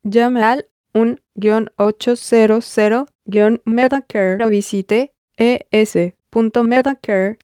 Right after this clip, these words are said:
punto gov. Si tiene preguntas o necesita cambiar su dirección en la factura,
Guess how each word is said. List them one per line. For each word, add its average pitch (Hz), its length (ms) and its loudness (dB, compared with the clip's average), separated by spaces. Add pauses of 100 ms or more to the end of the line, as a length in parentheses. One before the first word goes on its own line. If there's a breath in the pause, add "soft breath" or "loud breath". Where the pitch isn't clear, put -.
punto 240 400 0
gov. 202 260 -2 (340)
Si - 280 -4
tiene 226 360 0
preguntas 240 600 -2
o 262 60 -2
necesita 202 600 -2
cambiar 185 540 2
su 240 140 -2
dirección 214 600 0
en 220 100 2
la 202 100 0
factura, 202 680 0